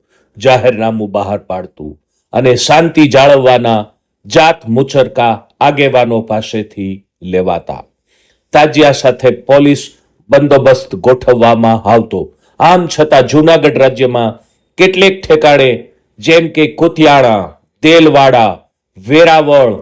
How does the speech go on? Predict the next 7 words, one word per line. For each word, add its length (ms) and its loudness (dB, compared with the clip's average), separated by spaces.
વંથલી, 840 -2
ભેરાઈ 560 2
વગેરે 460 2
ઠેકાણે 540 -2
આ 200 2
બાબતે 500 0
માથાકૂટો 760 -2